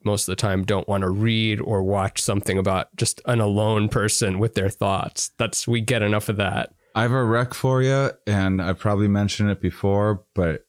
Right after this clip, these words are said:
Speaker 2: if not, it needs to be recommended. The movie Happy People. I probably might, it's a documentary,
Speaker 1: Funny People?
Speaker 2: actually. Happy People.
Speaker 1: Oh.
Speaker 2: It's this dude, he's alone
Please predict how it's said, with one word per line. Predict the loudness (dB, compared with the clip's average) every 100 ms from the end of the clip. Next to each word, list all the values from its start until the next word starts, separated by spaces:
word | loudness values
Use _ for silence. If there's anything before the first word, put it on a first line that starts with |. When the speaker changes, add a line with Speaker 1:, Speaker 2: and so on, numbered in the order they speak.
| _
Speaker 2:
if | -2 -2 -2
not, | -2 0 -2 -4 -8
it | -12 -10
needs | -8 -4 -4 -4 -8
to | -6
be | -4 -4
recommended. | -2 -4 -4 -4 -2 -4 -6 -10
The | -8
movie | -6 -4 -6
Happy | -6 -4 -4 -4 -10
People. | -10 -12 -10 -14 -14 -18 _ _ _ _ _ _
I | -8
probably | -6 -8 -6 -6
might, | -4 -6 -4
it's | -2 0 0 -2
a |
documentary, | -2 -2 -2 -2 0
Speaker 1:
Funny | 0 0
People? | -2 0 0 0
Speaker 2:
actually. | -2 -10 -8
Happy | -4 -2 -4 -8
People. | -10 -10 -2
Speaker 1:
Oh. | -2 -2 -10 _ _ _ _ _ _ _ _ _ _ _ _ _ _ _ _ _ _
Speaker 2:
It's | -10 -8
this | -8 -6
dude, | 0 2 2 0 -4 -8
he's | -8 -6
alone | -4 -4 -2 -2 0 0 0 -4